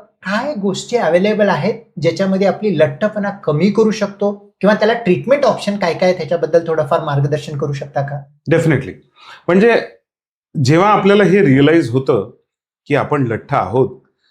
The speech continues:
Speaker 2: किंवा लठ्ठपणामुळे आपल्याला काही प्रॉब्लेम, संभावित प्रॉब्लेम पुढे होऊ शकतात, आणि हे जेव्हा तुम्हाला रिअलाइज झालंय, सेल्फ अवेअरनेस झाला आहे, मला असं वाटतं आपण छोट्या छोट्या गोष्टींपासून सुरुवात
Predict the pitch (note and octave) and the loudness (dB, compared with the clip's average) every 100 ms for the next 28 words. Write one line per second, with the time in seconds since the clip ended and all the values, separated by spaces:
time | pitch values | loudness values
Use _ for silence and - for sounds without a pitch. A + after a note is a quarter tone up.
0 | _ _ _ C#3 D#3+ D#3+ C3+ B2 C#3 C3+ | _ _ _ 0 2 0 -2 -4 -6 -2
1 | C#3 C#3+ C#3 C#3+ D#3 A#2+ B2+ C3+ C3+ C3+ | 0 0 0 0 0 -2 -2 -2 -2 -4
2 | C3+ A#2 G#2 B2+ C3+ C3+ A2 A2 A2+ C3+ | -2 -4 -4 -2 -4 -4 -6 -4 -2 -2
3 | C3+ _ _ - G2+ A2+ B2+ C3 B2 A#2 | -6 _ _ -4 -4 -2 -6 -2 -2 0
4 | G2 C#3 C#3 - - A#2 F#2+ - _ _ | -2 -2 -2 -10 -6 -6 -6 -12 _ _
5 | _ _ _ _ D3+ C3+ E3 E3+ E3+ E3+ | _ _ _ _ 0 2 2 2 0 0
6 | D#3 D#3+ C3+ C3+ D3+ D3+ B2+ B2+ C#3+ C#3 | 0 2 2 2 0 0 -2 -2 -2 -4
7 | D3 C3 A2+ A#2+ C#3 D#3+ B2+ G#2 G2+ A2+ | -6 -4 -2 0 0 -4 -6 -6 -8 -12
8 | _ _ - _ G3 A#3+ B3 A#3+ A#3+ A#3 | _ _ -20 _ 0 2 2 2 0 0
9 | G#3+ D3+ C#3+ F3+ F3+ F3 D3 C3 - D#3+ | -2 -4 0 0 0 -2 -2 -2 -4 -6
10 | C#3 C#3 D#3 - A2 | -6 -8 -10 -4 0